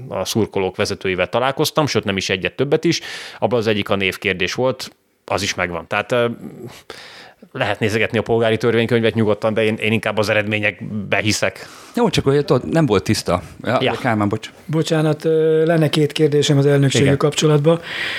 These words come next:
Speaker 3: Ö, az egyik mondtad, hogy, hogy, ö,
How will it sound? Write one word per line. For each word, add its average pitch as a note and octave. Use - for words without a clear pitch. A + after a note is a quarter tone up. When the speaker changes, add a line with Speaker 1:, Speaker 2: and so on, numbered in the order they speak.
Speaker 3:
Ö, C#3+
az C#3
egyik E3
mondtad, E3
hogy, D3+
hogy, D3
ö, D3+